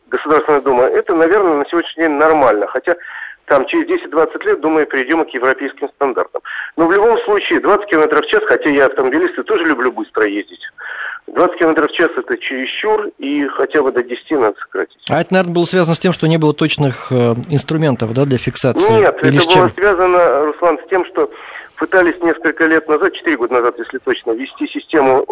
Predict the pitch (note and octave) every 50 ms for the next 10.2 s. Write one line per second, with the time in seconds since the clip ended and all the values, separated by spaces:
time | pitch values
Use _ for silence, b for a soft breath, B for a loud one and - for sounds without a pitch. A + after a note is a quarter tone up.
0 | B2 A2+ B2 F#3 G#3+ G3+ F#3 D#3+ C3+ A#2 G#2+ G#2 B B B B B B B B
1 | B _ - D3 D#3 D3+ - - E3+ D#3+ E3 D#3 C#3 D3 D3 C#3+ - - E3 D#3
2 | D3+ D3+ D#3 E3 F#3 G#3 G#3 G#3 - - - A#2+ A2 A2 A2+ B2+ - E3 E3 E3
3 | E3 D#3+ D#3 D3 C3 C3 B2 C#3 - - D#3+ C3+ A#2+ C#3 C3+ B2+ C#3+ D3+ D3 -
4 | C#3 - - - D3 D3 D#3 E3 G3+ G3+ G3 - B2 A2 - B B B B B
5 | B B B - B2 - G#3 - - E3+ D#3+ C#3 - - D3 D3 D3+ F#3+ G3 -
6 | D3+ - - - C#3 C3 A2+ - - G#2 F#2+ B2 C#3+ C#3+ C3+ A#2+ G#2+ F2+ F#2 -
7 | - C#3 D3 D3 C#3+ - C#3+ A2+ G2+ G2 F#2 F2+ A2 A2 - - - A#2+ G#2 G2
8 | F2+ - G2+ A2 C#3+ - - - E3+ C#3 C3+ C3 A#2 G#2+ G2 G2 F#2 - - -
9 | F3+ F#3 - - - C3 B2+ D#3 D3+ D3+ B2 G#2 - B2 A#2 C3 C#3+ C#3 A#2+ G#2
10 | G2+ F#2 E2+ -